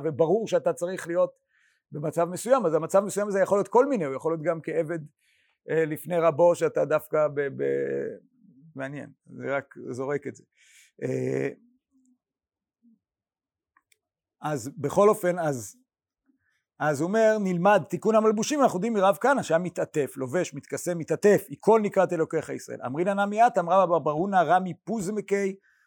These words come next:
ומצלי", כלומר, היה נותן הנפילאות חשובים ברגליו, אמר, "ייכון לקראת אלוהיך ישראל". "ומדירמי פוזמקי עלמא שאין להתפלל ברגליים מגולות". וכתב רבנו, "אם אין דרך אנשי המקום", כלומר, לאפוקי כל בני הערב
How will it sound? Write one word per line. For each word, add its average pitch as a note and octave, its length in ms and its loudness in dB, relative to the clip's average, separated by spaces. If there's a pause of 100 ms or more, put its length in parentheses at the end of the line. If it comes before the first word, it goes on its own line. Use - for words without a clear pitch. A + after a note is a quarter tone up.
(140)
ומצלי", D#3+ 480 2
כלומר, D3 180 0
היה F3 160 6
נותן F3+ 320 -2
הנפילאות D#3 680 -4
חשובים E3 560 -8
ברגליו, D3+ 480 -2
אמר, D3+ 200 -4
"ייכון D#3+ 260 -6
לקראת D3+ 280 -6
אלוהיך C#3 240 -8
ישראל". - 380 -12 (640)
"ומדירמי B2 720 -2
פוזמקי G#3 760 0
עלמא A3 340 4
שאין G3 220 -2
להתפלל F#3+ 340 0
ברגליים E3 440 2
מגולות". D#3 520 0 (840)
וכתב D3+ 380 -2
רבנו, G3 360 2
"אם E3+ 100 -4
אין F#3+ 180 -2
דרך D#3+ 240 4
אנשי D3+ 200 -4
המקום", C3 420 -4
כלומר, C3 420 -2
לאפוקי G#3+ 720 2
כל A3 240 2
בני F#3 240 -2
הערב E3+ 520 6